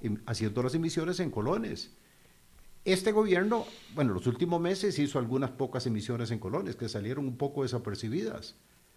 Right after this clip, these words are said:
pero ya las estaba haciendo y eso hay que seguir haciéndolo. El aj-, ese, ese cambio hay que hacerlo, Alberto, porque si no, este país, yo veo muy mal. La,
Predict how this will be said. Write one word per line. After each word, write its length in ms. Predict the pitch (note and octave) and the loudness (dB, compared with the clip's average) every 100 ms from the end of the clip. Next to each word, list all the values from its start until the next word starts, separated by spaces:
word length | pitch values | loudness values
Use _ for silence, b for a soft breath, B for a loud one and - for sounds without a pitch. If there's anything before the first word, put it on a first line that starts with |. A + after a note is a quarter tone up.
| _ | _
pero 140 | A#2 | -2
ya 160 | F#2+ G#2+ | 0 0
las 160 | D#3 D#3 | -2 -4
estaba 320 | D3 D3+ D#3+ | -4 -6 -4
haciendo 500 | D#3 G3 A#3+ - - - _ _ _ _ | -6 -4 -6 -6 -10 -20 _ _ _ _
y 140 | - G#2 | -2 -2
eso 160 | E2 | 2
hay 60 | D3+ | 2
que 120 | E3+ | 2
seguir 260 | D3+ D#3 E3+ | 0 0 0
haciéndolo. 600 | E3 F3+ B3 C4+ - - - - - - - - | -2 -4 -4 -4 -4 -8 -16 -16 -16 -16 -16 -2
El 120 | D#3 | 0
aj-, 140 | D3 - | 0 2
ese, 380 | F#3+ F#3 - A3 | 2 2 0 0
ese 220 | A3+ A3+ | 0 2
cambio 400 | A3 G#3+ G#3+ G#3 | 2 4 4 2
hay 100 | D3+ | 2
que 100 | D3 | 0
hacerlo, 300 | D3+ A#2+ F#2 | 2 0 0
Alberto, 440 | F#2 E2+ A2 - - - - | -2 -2 -4 -6 -14 -12 -2
porque 260 | C#3 - | -2 0
si 160 | A#2+ A2+ | 0 2
no, 340 | C#3 G#3 G3+ - | 4 2 -2 -4
este 220 | B2+ D3+ | -2 0
país, 420 | C#3 C#3 F3 F3+ - - | 2 4 2 0 -12 -12
yo 220 | A2+ A#2+ C3+ | 0 4 6
veo 120 | D#3 | 6
muy 160 | D#3 D3 | 4 2
mal. 240 | G2 F2+ - | 0 -2 -4
La, 220 | C3+ B2 | 2 2